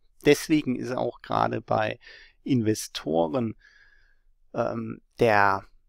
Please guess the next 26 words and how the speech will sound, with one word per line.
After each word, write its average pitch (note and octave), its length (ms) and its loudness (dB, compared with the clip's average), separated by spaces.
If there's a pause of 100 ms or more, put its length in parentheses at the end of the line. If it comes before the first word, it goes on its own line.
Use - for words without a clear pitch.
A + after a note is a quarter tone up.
(140)
der, G#2+ 400 -4
der, - 320 -10
das, - 280 -8
das, - 240 -8
das - 200 -10
Investment A#2+ 840 4 (100)
jetzt - 440 -10
nicht C3+ 300 -2
nur A#2+ 220 0
auf B2 200 -10
der A#2+ 120 -8
Seite A#2+ 320 -2
der A#2 200 -2
I A#2 120 -2
C A#2+ 200 -6
Os, E3 460 2
sondern B2 400 -2
eben A#2+ 260 -6
auch - 300 -2 (300)
in C3 140 -2
den A2 160 2
Alt-, C#3+ 360 6
in D3 200 -8
den A#2+ 140 -8
sogenannten B2 520 -8
Alternativmünzen B2 1800 -2